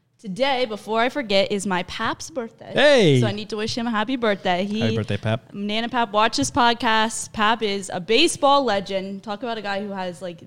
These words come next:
Speaker 1: the best baseball stories. So
Speaker 2: Wow.
Speaker 1: just be like, "Oh, yeah, I think that's when I was in the dugout with Jackie Robinson."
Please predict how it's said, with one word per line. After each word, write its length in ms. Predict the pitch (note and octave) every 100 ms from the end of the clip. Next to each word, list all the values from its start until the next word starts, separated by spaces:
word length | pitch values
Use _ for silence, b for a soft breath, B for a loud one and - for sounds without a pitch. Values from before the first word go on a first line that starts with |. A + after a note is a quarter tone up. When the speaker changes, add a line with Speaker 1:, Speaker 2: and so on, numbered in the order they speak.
| E3
Speaker 1:
the 140 | G#3+
best 320 | G#3 G3 -
baseball 420 | F#3 F#3 F#3+ E3 -
stories. 400 | - D#3+ F3 F3+
So 100 | F#3+
Speaker 2:
Wow. 80 | G#3
Speaker 1:
just 140 | F#3
be 100 | F#3+
like, 260 | F#3 F#3 - b b b b b -
"Oh, 160 | C4+ D4+
yeah, 160 | D#4
I 80 | D4
think 200 | A#3 D#4
that's 220 | - A#4
when 120 | D#4+ D4
I 60 |
was 120 | C4 A#3+
in 60 |
the 100 | A3+
dugout 320 | G3+ G#3 A3
with 100 | G#3
Jackie 340 | G3 F#3+ G3 G3
Robinson." 520 | F#3 F#3+ G3 - -